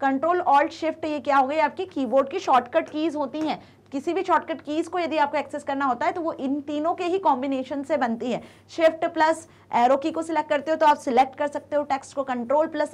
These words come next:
एक्स करते हो तो कट कर सकते हो, है ना, ऑल्ट प्लस एफ करते हो तो फाइल मेन्यू ओपन हो जाता है, राइट। ऐसे बहुत सारे कॉम्बिनेशंस बनते हैं जिन्हें हम शॉर्टकट की के नाम से जानते हैं, वो इन्हीं कीज के साथ में बनते हैं, राइट।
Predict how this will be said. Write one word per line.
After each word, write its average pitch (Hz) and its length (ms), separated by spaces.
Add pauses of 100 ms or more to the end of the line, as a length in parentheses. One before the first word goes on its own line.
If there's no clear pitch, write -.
एक्स 233 200
करते 294 280
हो 320 100
तो 320 120
कट 269 260
कर 277 160
सकते 277 280
हो, 285 120 (260)
है 302 60
ना, 330 80
ऑल्ट 277 360
प्लस 320 220
एफ 294 180
करते 311 220
हो 320 40
तो 320 120
फाइल 254 320
मेन्यू 269 280
ओपन 285 260
हो 285 140
जाता 269 300
है, 269 100 (260)
राइट। 320 320 (160)
ऐसे 403 240
बहुत 302 340
सारे 339 200
कॉम्बिनेशंस 302 680 (100)
बनते 254 340
हैं 311 200
जिन्हें 277 220
हम 330 140
शॉर्टकट 262 500
की 254 100
के 269 120
नाम 233 180
से 254 120
जानते 214 280
हैं, 359 160 (240)
वो 294 140
इन्हीं 392 260
कीज 339 260
के 277 120
साथ 226 260
में 330 120 (320)
बनते 233 300
हैं, 208 240 (140)
राइट। 349 400